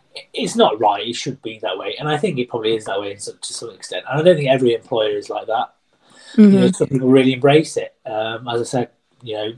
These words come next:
Speaker 1: the, the, the company I work for now, um, as a tree surgeon, have really embraced it. The staff have really embraced it. It's a really great company to work for. I'm very lucky. I'm very fortunate that the, the guys that work there and my boss are very understanding and supportive.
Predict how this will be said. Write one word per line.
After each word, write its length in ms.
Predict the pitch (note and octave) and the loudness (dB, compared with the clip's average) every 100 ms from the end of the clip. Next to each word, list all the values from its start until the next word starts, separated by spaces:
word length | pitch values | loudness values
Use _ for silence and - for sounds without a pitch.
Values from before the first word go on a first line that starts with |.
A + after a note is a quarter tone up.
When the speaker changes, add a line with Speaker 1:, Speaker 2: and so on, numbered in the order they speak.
| _ | _
Speaker 1:
the, 200 | B2 B2 B2+ | -2 -2 -2
the, 300 | B2+ A2+ A2 | -6 -4 -2
the 80 | - | -4
company 320 | - B2+ B2 | -6 -6 -6
I 100 | A#2 | -4
work 200 | A#2 A#2+ | -2 -2
for 200 | - A#2 | -2 -2
now, 380 | A#2 A#2 A#2 A#2 _ _ _ _ - | -2 -6 -6 -8 _ _ _ _ -12
um, 160 | A2+ A2+ | -10 -8
as 100 | A#2 | -8
a 60 | |
tree 180 | - A#2+ | -2 -2
surgeon, 300 | - A2+ A2+ | 2 2 2
have 140 | G#2+ | -2
really 240 | A#2+ B2 A#2 | 2 2 2
embraced 420 | A#2 A2+ A2+ - | 0 0 0 0
it. 120 | A#2 - | 0 0
The 80 | |
staff 300 | A#2 C3+ A#2 | -4 -2 -2
have 100 | A#2+ | -2
really 280 | A2+ A2+ A2 | -2 -2 -2
embraced 440 | G#2+ A2 G#2+ - B2 | -2 -2 -2 -4 -6
it. 60 | |
It's 160 | G#2 - | -6 -8
a 60 | |
really 260 | A2+ B2 A2+ | 0 0 0
great 180 | A#2 A2+ | -4 -12
company 240 | A#2 A2+ | -16 -20
to 160 | G#2+ A#2 | -12 -4
work 240 | A2+ A2+ | -4 -4
for. 180 | - A2 | -8 -8
I'm 80 | A2 | -4
very 180 | A2+ A2 | -6 -6
lucky. 340 | A#2+ A#2 A#2+ | -8 -8 -8
I'm 100 | A2 | -8
very 120 | A2 | -10
fortunate 580 | - B2+ A#2 G#2+ A2+ G#2 | -6 -4 -4 -4 -14 -20
that 160 | G#2 A2 | -20 -20
the, 340 | G#2+ G#2+ G#2+ | -18 -18 -20
the 100 | A2 | -16
guys 380 | A2 A#2 A2 G#2 | -6 -2 -2 -6
that 100 | A2+ | -8
work 200 | G#2 G#2 | -8 -6
there 160 | G#2+ G#2+ | -4 -4
and 80 | |
my 80 | G#2+ | -4
boss 320 | G#2+ A2 G#2+ | -4 -2 -2
are 60 | A2+ | -6
very 240 | A2 A2 | -4 -4
understanding 600 | G#2+ - B2 A2+ A2 A2 | -6 -10 -10 -10 -10 -14
and 80 | G#2+ | -14
supportive. 600 | - - A#2 A2 A#2 A2+ | -14 -4 -2 -2 -4 -6